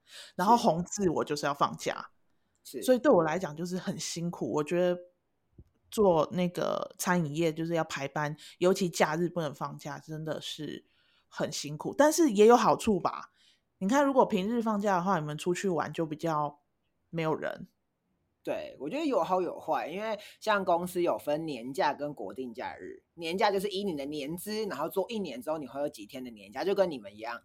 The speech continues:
Speaker 2: 就是其他产-，
Speaker 1: 嗯。
Speaker 2: 其他行业一样，就是会有年假。
Speaker 1: 对。
Speaker 2: 然后我们有另外是国定假日，因为就像，呃，一般的上班族是见红就放，可是我们是见红的那个红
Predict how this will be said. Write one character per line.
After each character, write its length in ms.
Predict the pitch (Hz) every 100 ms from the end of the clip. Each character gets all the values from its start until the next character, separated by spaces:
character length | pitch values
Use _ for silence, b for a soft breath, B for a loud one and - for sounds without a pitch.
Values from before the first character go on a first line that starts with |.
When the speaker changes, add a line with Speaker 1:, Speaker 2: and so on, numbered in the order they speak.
| _
Speaker 2:
就 100 | -
是 360 | 131 139 127 120
其 100 | -
他 140 | 165
产-， 120 | 180 156
Speaker 1:
嗯。 160 | 143 _ 143
Speaker 2:
其 140 | -
他 140 | 175 190
行 200 | 156 143
业 160 | 151
一 60 | 113
样， 140 | 127 104 B B
就 80 | 180
是 80 |
会 60 | 180
有 80 | 170
年 260 | 151 113 117
假。 160 | 170
Speaker 1:
对。 300 | 120 - _
Speaker 2:
然 140 | - 190
后 80 | 269
我 40 |
们 100 | 165
有 80 | 139
另 140 | 180
外 180 | 202 165
是 120 | 151
国 240 | 175 156 139
定 180 | 185
假 220 | 156 135 131
日， 240 | 131 113 _ _ _
因 80 | 226
为 40 |
就 60 | 247
像， 420 | 247 220 185 165 -
呃， 120 | 165
一 100 | 226
般 180 | 226 208
的 100 | 185
上 180 | 185 175
班 160 | 180
族 100 | 165
是 240 | 139 185 156
见 300 | 175 190 139
红 200 | 117 117
就 140 | 156
放， 260 | 131 143 - _ _ _
可 120 | 156
是 80 | 233
我 180 | 247
们 200 | 151 139
是 180 | 135 220
见 380 | 190 - 262 139
红 280 | 127 170 247
的 140 | 190
那 100 | 160
个 140 | 220 202
红 400 | - 156 131